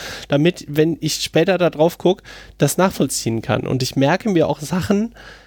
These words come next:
ähm, nicht indem ich mir die Fakten merke, sondern indem ich mir f-,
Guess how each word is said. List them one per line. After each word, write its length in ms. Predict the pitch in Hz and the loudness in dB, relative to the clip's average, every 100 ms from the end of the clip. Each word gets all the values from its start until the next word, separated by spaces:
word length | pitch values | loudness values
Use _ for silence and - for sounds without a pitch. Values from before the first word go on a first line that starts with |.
| _ _ _ _ _ _ _ _ _ 147 | _ _ _ _ _ _ _ _ _ 0
ähm, 480 | 156 151 156 156 - - | 2 2 0 -2 -6 -2
nicht 300 | 156 180 - | 0 2 0
indem 280 | 151 160 160 | 0 2 2
ich 160 | 156 | 2
mir 140 | 151 147 | 2 2
die 160 | 143 | 0
Fakten 480 | - - - - 170 | -2 -2 -2 -2 0
merke, 300 | 165 170 175 | 2 0 0
sondern 440 | 165 156 156 156 147 | 2 2 2 0 2
indem 380 | 143 143 143 | 0 2 2
ich 200 | 139 - | 0 0
mir 420 | 147 143 143 135 - - - - | 0 2 2 0 -4 -14 -20 -20
f-, 200 | - | -20